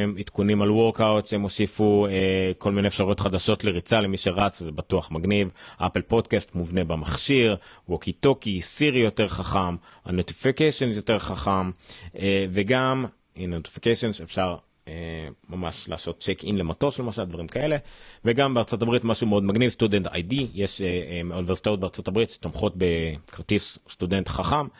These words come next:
שמאפשר כניסה למעונות, לספרייה, לכיתות, אה, דברים כאלה, לחדר אוכל, אז זה גם כן יהיה מובנה ב-, אה, ב-What's O S. אוקיי.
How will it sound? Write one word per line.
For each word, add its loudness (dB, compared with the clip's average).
שמאפשר 2
כניסה 0
למעונות, 2
לספרייה, 2
לכיתות, 2
אה, 2
דברים 0
כאלה, 2
לחדר -2
אוכל, 2
אז -6
זה 2
גם 0
כן -2
יהיה 0
מובנה -2
ב-, 0
אה, -6
ב-What's -2
O -10
S. -12
אוקיי. -2